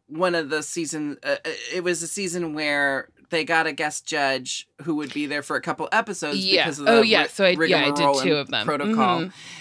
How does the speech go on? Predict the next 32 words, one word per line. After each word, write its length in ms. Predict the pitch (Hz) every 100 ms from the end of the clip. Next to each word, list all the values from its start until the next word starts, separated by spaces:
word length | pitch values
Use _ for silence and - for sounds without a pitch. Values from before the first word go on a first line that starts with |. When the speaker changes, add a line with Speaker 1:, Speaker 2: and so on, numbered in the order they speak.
| -
Speaker 1:
Yeah. 340 | 156 147 117
So 480 | 147 - 170 147 143 - - -
it, 180 | - 240 -
it 80 | 277
was 140 | 311
kind 200 | - 330
of 80 | 320
fun 280 | - 320 302
because, 600 | 240 214 208 190 180 -
um, 600 | - 185 175 165 165 170 -
you 140 | 160
know, 320 | 165 156 170 170 _ _
once 280 | 135 139 165
again, 240 | 156 135
I 80 | 143
was 120 | 135
just 200 | 147 -
talking 320 | 151 143 160
to 80 | 160
Rachel 320 | 151 143 165
Bloom, 320 | 143 127 123
and 100 | 143
she 80 | 143
was 100 | 139
saying, 360 | - 139 139 139 - -
when 120 | - 170
you 60 |
come 280 | 165 190 190
in 100 | 180
as 160 | 165 156
a 60 |
judge, 640 | 135 190 202 170 156 135